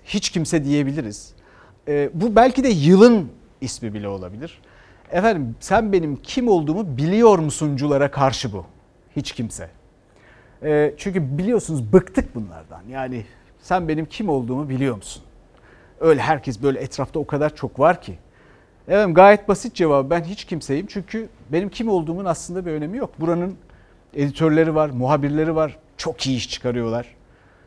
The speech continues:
Dolayısıyla benim onlara ne katabileceğimden doğrusu şimdi, e, pek bir yani haberim yok, fikrim yok. Göreceğiz onu.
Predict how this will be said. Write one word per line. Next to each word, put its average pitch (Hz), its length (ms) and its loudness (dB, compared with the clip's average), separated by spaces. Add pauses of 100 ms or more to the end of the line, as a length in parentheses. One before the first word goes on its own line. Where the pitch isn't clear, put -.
(320)
Dolayısıyla 190 520 0
benim 185 200 2
onlara 196 320 0
ne 202 100 -2
katabileceğimden 143 880 -2 (200)
doğrusu 165 380 -8
şimdi, 214 580 -2 (240)
e, 160 540 -6 (160)
pek 254 240 -4
bir 165 60 -4 (420)
yani 156 220 -4
haberim 170 440 -2
yok, 196 200 2
fikrim 180 340 -8
yok. 190 200 0
Göreceğiz 170 380 4
onu. 117 240 -6